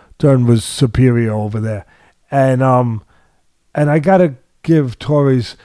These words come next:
Dern, of course, won it. I give all the credit in the world. Um, and these women are special. They are so tough, and they are special. But I have to give credit to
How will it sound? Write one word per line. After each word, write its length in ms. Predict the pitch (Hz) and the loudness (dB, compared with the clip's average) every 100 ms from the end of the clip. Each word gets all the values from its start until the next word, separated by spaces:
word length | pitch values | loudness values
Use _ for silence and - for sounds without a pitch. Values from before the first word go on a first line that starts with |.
| _ - | _ 2
Dern, 260 | 202 190 | 4 4
of 160 | 147 - | 2 0
course, 380 | 147 139 120 - | 2 4 2 0
won 200 | 156 139 | 2 2
it. 160 | 123 131 | 0 -2
I 120 | 120 | -2
give 240 | 135 117 | -2 0
all 160 | 131 131 | -2 -2
the 100 | 123 | -4
credit 220 | 147 135 | -4 -4
in 60 | 117 | -4
the 60 | |
world. 340 | 113 185 139 113 - - - _ 127 | -4 0 0 -2 -12 -20 -20 _ -4
Um, 380 | 123 120 135 - | -2 -2 -4 -4
and 140 | 139 143 | 0 4
these 320 | 170 131 - | 4 2 0
women 340 | 151 170 147 | 2 4 4
are 160 | 131 135 | 4 2
special. 480 | - 131 123 - 113 | 2 0 0 0 -4
They 160 | 120 | -2
are 160 | 139 131 | 0 0
so 220 | - 117 | -2 -8
tough, 360 | 107 127 110 - _ _ - | -10 -10 -12 -12 _ _ -4
and 160 | 127 | -2
they 100 | 127 127 | 0 0
are 180 | 120 | 0
special. 520 | 113 - 120 104 110 - _ _ _ _ - | -2 -6 -6 -6 -10 -12 _ _ _ _ -2
But 300 | 147 139 - _ _ _ _ _ _ - | 0 0 -4 _ _ _ _ _ _ -8
I 100 | 165 | 0
have 180 | 190 180 | 0 0
to 60 | 160 | -2
give 200 | 147 139 | -6 -6
credit 320 | 156 151 143 | -4 -2 -4
to 240 | - 127 | -4 -6